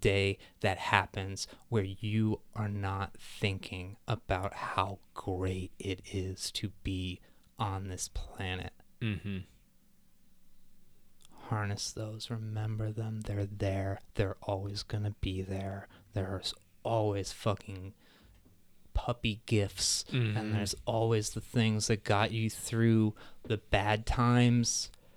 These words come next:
Speaker 1: and there's gonna be new things that get you through the times after that. Yesterday was the first time that I worked in five days.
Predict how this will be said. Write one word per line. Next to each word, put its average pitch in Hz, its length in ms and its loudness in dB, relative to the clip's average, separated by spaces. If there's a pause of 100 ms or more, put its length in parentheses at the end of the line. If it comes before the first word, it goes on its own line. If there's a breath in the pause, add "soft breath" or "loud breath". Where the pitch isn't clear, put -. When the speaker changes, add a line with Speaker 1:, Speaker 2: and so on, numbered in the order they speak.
(500 soft breath)
Speaker 1:
and 104 540 4 (400)
there's 113 340 2
gonna 113 220 4
be 104 160 0
new 104 220 2
things 101 340 -4
that 101 160 -2
get 104 320 -8
you 107 80 -6
through 104 400 -8
the 101 180 -8 (640 soft breath)
times 104 380 -2
after 101 320 -4
that. 98 360 -6
Yesterday 110 440 2
was 101 200 0
the 101 80 0
first - 520 0
time 101 320 -4
that 101 120 -2
I 98 160 0
worked 98 520 -2
in 101 160 -10 (640)
five 98 520 2 (260)
days. 92 520 0